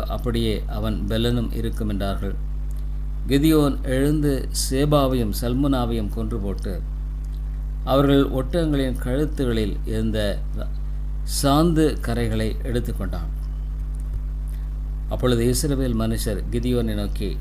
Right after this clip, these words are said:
"நீர் எங்களை மீதியானர் கைக்கு தப்பி நீங்களாக்கிவிட்டபடியினால், நீரும் உம்முடைய குமாரனும் உம்முடைய குமாரனின் குமாரனும் எங்கள், எங்களை ஆழக்கடவர்கள்" என்று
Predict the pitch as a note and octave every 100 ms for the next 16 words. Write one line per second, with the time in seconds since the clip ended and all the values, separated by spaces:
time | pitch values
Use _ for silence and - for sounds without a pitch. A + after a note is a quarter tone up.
0 | - C3 D#3 D#3 - A2+ G#2+ G#2 F2 A#2
1 | C3+ C3 A#2+ A2+ G#2 - G2+ - G#2 F#2+
2 | G2 F#2 A2 G#2+ - - - - - -
3 | - - - C3 D#3+ F3 D#3 C#3+ - C3
4 | A#2+ A2 G#2 G2+ G2 F#2+ - A#2 B2+ C#3+
5 | D3 E3+ - A2+ G#2 G#2 G2+ A2+ A2 A2
6 | B2+ C#3+ - - - - - - - D#3
7 | F3+ F#3 - D3 D3+ D#3+ D#3+ D#3 C#3+ A#2
8 | A2 G#2 G#2 - - - A2+ A2+ A2 G#2
9 | - - - - - A#2+ A2+ G#2 C3+ B2
10 | C3 B2 A2 G#2+ G#2 G#2 G2+ - G#2 F#2+